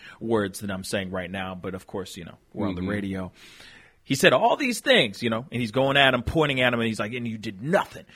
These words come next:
Speaker 1: You did nothing." You know what I mean? And just
Speaker 2: Mm-hmm.
Speaker 1: angry as hell. Understandably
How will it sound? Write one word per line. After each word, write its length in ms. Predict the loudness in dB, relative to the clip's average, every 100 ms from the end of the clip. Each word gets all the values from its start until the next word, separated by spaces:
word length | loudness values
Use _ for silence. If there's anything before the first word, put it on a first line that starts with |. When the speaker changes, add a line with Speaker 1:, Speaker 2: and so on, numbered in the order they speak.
| -12
Speaker 1:
You 120 | -8
did 240 | -4 -4 0
nothing." 480 | 6 6 6 -2 -10 -8
You 140 | -2
know 60 | 0
what 60 | 0
I 40 |
mean? 180 | -2 0
And 80 | 0
just 140 | 0
Speaker 2:
Mm-hmm. 120 | 0
Speaker 1:
angry 420 | 2 2 2 0
as 80 | 0
hell. 220 | 2 0 2
Understandably 720 | 2 4 6 6 6 -2 -8